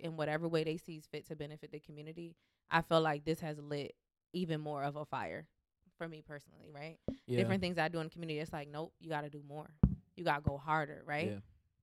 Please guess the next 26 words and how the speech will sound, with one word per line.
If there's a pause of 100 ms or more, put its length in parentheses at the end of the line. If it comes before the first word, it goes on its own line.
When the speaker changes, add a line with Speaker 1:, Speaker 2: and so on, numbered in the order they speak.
(140)
Speaker 1:
For
people
who
never
had
any
sort
of (1400)
inclination
to
do
anything
in
this, (140)
in,
for
their
community, (420)
I
just
think
they
riding
the
trend. (760)
Speaker 2:
Yes,